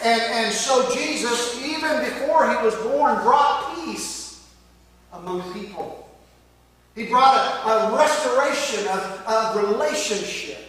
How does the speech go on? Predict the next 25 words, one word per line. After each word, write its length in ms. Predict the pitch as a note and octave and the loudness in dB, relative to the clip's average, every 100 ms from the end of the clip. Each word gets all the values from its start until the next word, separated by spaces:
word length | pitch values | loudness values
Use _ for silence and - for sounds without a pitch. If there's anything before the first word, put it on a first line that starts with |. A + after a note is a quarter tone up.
| - - _ _ _ _ | -20 -20 _ _ _ _
between 340 | D3 - D#3 D3+ | -20 -20 -16 -12
Mary 280 | D3+ D#3 D3 | -12 -12 -14
and 140 | C3 | -16
Joseph. 460 | C3+ C3+ C3 - - _ _ _ _ _ _ _ _ _ _ _ _ _ _ _ _ _ _ _ _ _ _ _ | -18 -20 -20 -20 -20 _ _ _ _ _ _ _ _ _ _ _ _ _ _ _ _ _ _ _ _ _ _ _
We 60 | D3 | -10
go 220 | F3 E3+ | -6 -6
through 180 | F#3 E3+ | -6 -10
many 220 | E3+ E3 | -12 -12
challenges 680 | E3 D#3 D3+ D3+ D3 C3+ A#2+ C3 | -12 -10 -12 -12 -16 -18 -20 -20
in 80 | B2+ | -20
this 180 | - B2+ | -20 -20
life. 460 | B2+ B2+ C3 - - _ _ _ _ _ _ _ _ _ _ _ _ _ _ _ _ _ _ _ _ _ _ _ _ _ _ _ _ _ - | -18 -18 -20 -20 -20 _ _ _ _ _ _ _ _ _ _ _ _ _ _ _ _ _ _ _ _ _ _ _ _ _ _ _ _ _ -20
And 140 | C#3+ | -16
one 160 | D#3+ F3 | -12 -10
of 60 | |
the 140 | E3+ E3+ | -8 -6
most 380 | E3+ E3 F3 | -6 -6 -8
difficult 520 | F#3+ F#3+ - D#3 D3+ D3+ | -8 -8 -10 -8 -8 -6
is 200 | D3 D3+ | -10 -12
when 160 | D3+ | -14
our 160 | D3+ D3 | -12 -10
relationships 880 | D3 D3 B2 C3+ C3 - C3 - - | -10 -10 -12 -16 -20 -20 -20 -20 -20
are 60 | |
in 160 | - - | -20 -20
turmoil. 520 | - - A2+ - - | -20 -20 -20 -20 -20